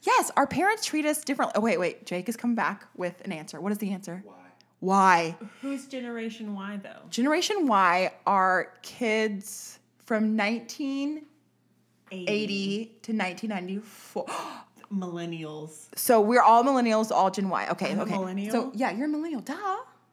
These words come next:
Speaker 3: My world has been rocked.
Speaker 1: Why? Why, why is your world rocked?
Speaker 3: Because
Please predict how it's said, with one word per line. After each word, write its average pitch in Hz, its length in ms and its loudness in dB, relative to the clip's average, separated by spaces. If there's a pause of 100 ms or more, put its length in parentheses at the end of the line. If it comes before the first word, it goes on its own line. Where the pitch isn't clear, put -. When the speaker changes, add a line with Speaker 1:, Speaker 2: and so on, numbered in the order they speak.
(380)
Speaker 3:
My 190 120 -12
world 180 220 -16
has 170 100 -16
been 170 160 -18
rocked. 165 260 -14 (800)
Speaker 1:
Why? 240 600 -2
Why, 269 360 2 (100)
why 262 220 4
is 339 180 2
your 320 140 0
world 208 440 -2
rocked? - 480 -12 (220)
Speaker 3:
Because 233 840 -8